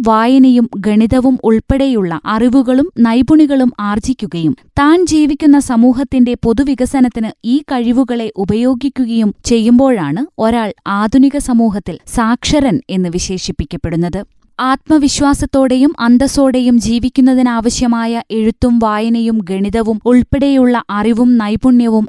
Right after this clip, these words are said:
ആർജിക്കുകയും താൻ ജീവിക്കുന്ന സമൂഹത്തിന്റെ പൊതുവികാസത്തിന് ഈ കഴിവുകളെ ഉപയോഗിക്കുകയും ചെയ്യുമ്പോഴാണ് ഒരാൾ ആധുനിക സമൂഹത്തിൽ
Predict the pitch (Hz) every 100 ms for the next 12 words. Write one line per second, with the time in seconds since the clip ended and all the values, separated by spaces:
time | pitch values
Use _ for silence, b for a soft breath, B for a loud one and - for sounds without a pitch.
0 | - 202 214 240 262 220 175 175 294 -
1 | 277 339 339 311 302 302 320 311 294 269
2 | 269 262 269 269 247 247 233 233 285 254
3 | 240 240 262 - 247 233 - 254 - 285
4 | 240 240 226 220 214 - 208 226 269 302
5 | 269 294 311 311 302 277 226 190 190 175
6 | 165 160 233 - 233 220 214 - 208 208
7 | 220 269 277 294 254 220 214 196 -